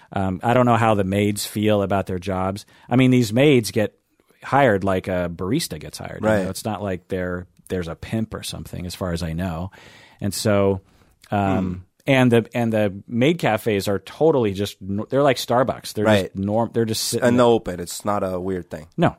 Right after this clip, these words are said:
Speaker 2: it's
Speaker 1: Yeah.
Speaker 2: just totally normal. In fact, the maids will be walking around outside in their maid outfits, like, handing out
Speaker 1: Right.
Speaker 2: flyers and stuff. And,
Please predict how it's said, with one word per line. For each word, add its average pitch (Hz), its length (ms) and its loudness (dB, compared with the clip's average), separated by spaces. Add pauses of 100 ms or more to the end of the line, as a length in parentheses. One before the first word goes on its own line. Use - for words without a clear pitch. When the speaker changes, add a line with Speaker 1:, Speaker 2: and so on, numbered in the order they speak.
(100)
Speaker 2:
it's 98 160 -4
Speaker 1:
Yeah. 92 60 -4
Speaker 2:
just - 220 -4
totally 107 480 2
normal. 90 340 -4
In 120 80 -2
fact, 131 240 2
the 123 100 2
maids 131 300 2
will 127 60 2
be 113 120 2
walking 113 400 2
around 104 280 0
outside 98 720 -2 (480)
in 104 140 -4
their 101 140 -2
maid 110 220 0
outfits, 92 540 -4
like, 92 180 -6
handing 98 360 -8
out 90 260 -10
Speaker 1:
Right. 101 180 2
Speaker 2:
flyers 87 460 -6
and 85 100 -12
stuff. 92 340 -8
And, 87 120 -10